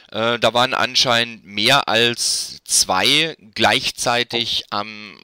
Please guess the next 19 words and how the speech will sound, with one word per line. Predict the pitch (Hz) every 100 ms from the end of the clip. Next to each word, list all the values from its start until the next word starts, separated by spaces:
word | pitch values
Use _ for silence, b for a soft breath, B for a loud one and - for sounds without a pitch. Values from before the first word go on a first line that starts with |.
| 87
Quarterback | - 107 131 104 92 -
dran. | - 101
Deshalb | 120 107 113
wird | 110 110
er | 107
in | 104
den | 101 98
individuellen | - 101 104 98 67 98
Statistiken | 127 123 - 120 - 107
nicht | 107 -
mehr | 92
aufgeführt. | 80 113 - - 82 107 B B B B B B B B B
Aber | - 98
die | 107
Niners | 98 120 139
haben | 139 131 -
acht | 113 - -
Sacks | - 127 -
geschafft. | - - - - - -